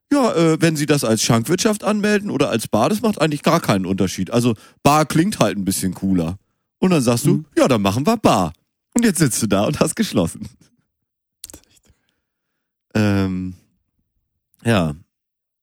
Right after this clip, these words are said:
Speaker 1: das ist, das ist, glaub ich, so der Moment, wo du dann denkst, „Ja, scheiße gelaufen, ne?“
Speaker 2: Ja, aber ich, ich frag mich ja immer noch einfach, was, und das vers-, finde ich gerade, ver-, finde ich gerade einfach nicht, ohne, äh, Stille auf dem Podcast herzustellen.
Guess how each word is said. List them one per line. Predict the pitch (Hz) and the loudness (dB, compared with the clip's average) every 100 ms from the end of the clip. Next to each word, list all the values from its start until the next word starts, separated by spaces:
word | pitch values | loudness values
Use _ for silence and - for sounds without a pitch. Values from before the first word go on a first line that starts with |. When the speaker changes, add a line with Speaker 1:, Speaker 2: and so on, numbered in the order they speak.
| _ | _
Speaker 1:
das | - 87 | -6 -6
ist, | 113 113 - - | -6 -8 -6 -2
das | 127 170 | -2 -2
ist, | 170 - | -8 -6
glaub | 131 139 | -2 0
ich, | 147 | 0
so | 143 | -2
der | 131 131 | 0 0
Moment, | 127 120 143 160 | 0 0 -2 -4
wo | 127 | -4
du | 123 | -2
dann | 110 120 123 127 _ _ _ _ _ _ _ | -2 -4 -6 -10 _ _ _ _ _ _ _
denkst, | 123 127 - | -6 -4 -6
„Ja, | 101 | -8
scheiße | - 127 - | -4 -6 -6
gelaufen, | 127 127 117 - | -6 -2 -2 -4
ne?“ | 123 117 - _ _ _ _ _ - _ _ | -4 -6 -8 _ _ _ _ _ -20 _ _
Speaker 2:
Ja, | - 147 117 | -2 -2 -2
aber | 131 131 | -2 0
ich, | 127 - - | -2 -4 -4
ich | 143 - | -4 -2
frag | 143 | -2
mich | 139 139 | -2 0
ja | 135 | 0
immer | 143 | 0
noch | 151 143 135 139 _ | -2 -4 -10 -18 _
einfach, | 107 127 127 - | -6 -4 -4 -4
was, | 127 - | -4 -4
und | - 123 | -2 -2
das | 120 | -2
vers-, | - 131 127 | -2 -4 -4
finde | - 143 | -4 -4
ich | 135 | -2
gerade, | - 123 120 | -2 -2 -2
ver-, | 127 123 | -4 -6
finde | - 151 | -6 -6
ich | 135 | -6
gerade | - 110 | -6 -6
einfach | 113 117 | -4 -2
nicht, | 117 131 117 | -2 -2 -2
ohne, | 120 120 117 117 | 0 0 0 -2
äh, | 117 113 | -2 -4
Stille | 113 - 123 | -4 -2 -2
auf | 120 | 0
dem | 120 | -2
Podcast | 147 - - 117 - | -2 -4 -4 -4 -4
herzustellen. | 113 117 113 - 117 | -8 -6 -6 -4 -4